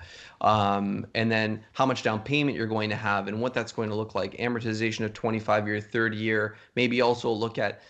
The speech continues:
estimated property tax rates and so on and so forth. So those are, that's what a pre-approval would, would look like. And you're actually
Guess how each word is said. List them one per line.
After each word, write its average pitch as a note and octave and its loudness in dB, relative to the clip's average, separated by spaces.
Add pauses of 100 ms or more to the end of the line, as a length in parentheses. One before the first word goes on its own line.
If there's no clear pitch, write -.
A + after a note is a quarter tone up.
(180)
estimated A2 -2
property G#2+ 0
tax G#2 -6
rates G2 -8
and F#2+ -10
so - -10
on F2+ -10
and - -12
so - -10
forth. - -12
So - -2
those D3+ 4
are, C3 6
that's D#3 -2
what E3 2
a A#2+ 0
pre-approval A#2 0
would, G2+ -4
would G2+ -2
look A2+ -2
like. B2 4
And A#2+ 2
you're C3+ 6
actually C3+ 0